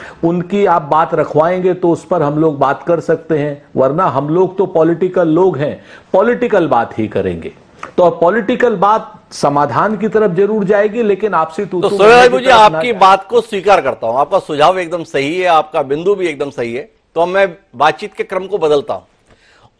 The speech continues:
Speaker 2: और सोढ़ी साहब के पास रुख करता हूं। सोढ़ी साहब के पास मैं रुख करते समय मेरे पास तीन बिंदु हैं। सोढ़ी साहब, इसके संदर्भ में तीन अलग-अलग पहलू बताए जाते हैं,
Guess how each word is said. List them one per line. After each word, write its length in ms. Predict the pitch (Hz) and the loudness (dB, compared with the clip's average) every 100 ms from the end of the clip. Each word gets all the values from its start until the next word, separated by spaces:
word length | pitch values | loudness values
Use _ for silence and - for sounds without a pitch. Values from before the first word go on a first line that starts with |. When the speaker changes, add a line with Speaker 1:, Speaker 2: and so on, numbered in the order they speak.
| 226 | 4
Speaker 2:
और 80 | 190 | 4
सोढ़ी 320 | - 214 240 | 4 4 6
साहब 180 | 196 185 | 2 2
के 60 | |
पास 220 | 180 190 | 0 0
रुख 260 | 165 151 - | 0 -6 -8
करता 260 | 113 - 110 | -12 -10 -8
हूं। 160 | 131 | -6
सोढ़ी 260 | 143 175 196 | -4 -4 0
साहब 160 | 190 | 0
के 80 | 185 | -2
पास 220 | 170 165 160 | -4 -4 -4
मैं 100 | 190 | -6
रुख 160 | 165 | -6
करते 260 | - 196 160 | -8 -8 -8
समय 220 | 147 160 | -8 -8
मेरे 200 | 170 147 | -6 -6
पास 240 | 147 156 - | -6 -8 -10
तीन 220 | 165 160 123 | -12 -12 -12
बिंदु 240 | 98 87 | -14 -18
हैं। 240 | 82 _ _ _ _ _ _ - | -20 _ _ _ _ _ _ 2
सोढ़ी 160 | 208 240 | 4 6
साहब, 180 | 254 | 4
इसके 180 | 220 - | 2 0
संदर्भ 380 | 202 202 202 226 | 0 0 -2 -2
में 100 | 233 | -4
तीन 220 | - 220 | -4 -8
अलग-अलग 500 | 226 165 196 202 196 | -6 -2 0 0 -4
पहलू 320 | 196 147 139 | -4 -4 -4
बताए 300 | 151 127 127 | -4 -6 -4
जाते 260 | 104 98 - | -6 -10 -14
हैं, 220 | 110 143 | -18 -20